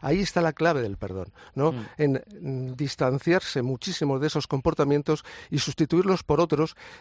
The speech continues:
Speaker 1: que sean mucho más, diríamos, casi empáticos, ¿no? Mm, simple y exclusivamente que, que le aporte, que nos aporte a nosotros mucho más y que pueda incluso aportarle a los demás, ¿no?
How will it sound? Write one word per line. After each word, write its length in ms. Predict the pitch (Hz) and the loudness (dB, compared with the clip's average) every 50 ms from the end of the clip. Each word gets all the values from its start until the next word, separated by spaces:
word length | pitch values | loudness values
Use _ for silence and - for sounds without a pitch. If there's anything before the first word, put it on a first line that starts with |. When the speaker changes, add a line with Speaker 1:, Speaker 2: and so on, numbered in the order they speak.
| - - | -6 -4
Speaker 1:
que 100 | 143 123 | -4 0
sean 300 | - 160 160 165 160 156 | 2 4 6 6 6 4
mucho 340 | 147 151 175 - - 170 | 4 2 0 0 0 0
más, 300 | 151 151 151 160 - - - - - - - - - _ | 2 4 4 2 2 0 -6 -18 -18 -18 -18 -20 -18 _
diríamos, 360 | - 117 117 123 135 147 147 - | -6 -2 0 2 2 2 2 2
casi 300 | - 147 - - 143 120 | 0 -2 0 0 -2 -2
empáticos, 600 | 110 104 - - 180 - - 131 - 113 101 113 | -2 0 2 2 2 2 0 -4 -4 -4 -2 0
¿no? 140 | 147 180 | 0 -2
Mm, 520 | 170 156 120 117 113 113 107 107 110 110 110 | -2 -4 -8 -8 -6 -6 -6 -8 -8 -10 -12
simple 360 | - - 143 147 - 151 143 | -10 -8 -8 -2 0 0 0
y 60 | 135 | 0
exclusivamente 800 | 123 120 - - 127 113 - 123 120 113 123 127 127 135 143 147 - - - - - - | 0 -2 -4 -6 -8 -4 -2 0 0 2 0 0 0 0 -2 -2 -4 -8 -20 -20 -12 -6
que, 200 | - 135 120 117 | -4 -4 -4 -2
que 160 | - 131 120 | -2 -2 0
le 120 | 113 120 | 0 0
aporte, 400 | 117 117 - - 165 165 - - | 0 2 2 2 2 2 0 -4
que 100 | - - 143 | -2 0 0
nos 140 | 139 131 - | 0 2 0
aporte 320 | 131 - - 202 202 - | 0 2 2 2 2 2
a 40 | 151 | 2
nosotros 480 | 139 135 - - 143 - - 135 127 120 | 2 2 0 -2 -2 -2 -4 -4 -2 -2
mucho 260 | 151 160 - - 139 | -2 -2 -2 0 0
más 200 | 135 143 139 - | 0 0 0 -2
y 60 | 151 | -2
que 140 | - 135 123 | -2 -4 -2
pueda 300 | - - 202 180 156 127 | 0 2 2 4 4 4
incluso 360 | 120 123 - 147 143 - 160 | 2 2 0 0 0 0 0
aportarle 500 | 143 - 147 127 120 - 135 127 127 123 | 0 0 0 -2 0 0 -2 0 2 2
a 60 | 120 | 2
los 160 | 117 110 101 101 | 0 0 -2 -2
demás, 300 | 98 92 95 90 92 98 | -4 -4 -4 -4 -2 0
¿no? 160 | 117 156 | 0 -2